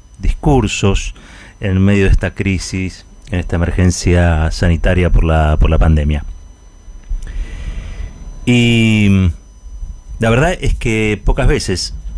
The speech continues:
uno ha esperado con tanta ansiedad, ¿m? la voz de Alberto, como ya prácticamente lo llama todo el mundo,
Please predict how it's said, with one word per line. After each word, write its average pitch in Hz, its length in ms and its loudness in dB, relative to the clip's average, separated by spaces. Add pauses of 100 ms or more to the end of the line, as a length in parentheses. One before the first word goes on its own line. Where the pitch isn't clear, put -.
(420)
uno 98 280 4
ha 98 60 2
esperado 101 420 2
con 85 180 -2
tanta 87 640 -2 (760)
ansiedad, 104 600 2 (480)
¿m? 127 300 0
la 85 100 2
voz 90 260 2
de 92 320 2 (720)
Alberto, 90 720 0 (2000)
como 80 280 2
ya 85 300 0
prácticamente 85 680 0
lo 85 80 0
llama 82 640 2 (1000)
todo 82 180 2
el 87 40 4
mundo, 82 460 2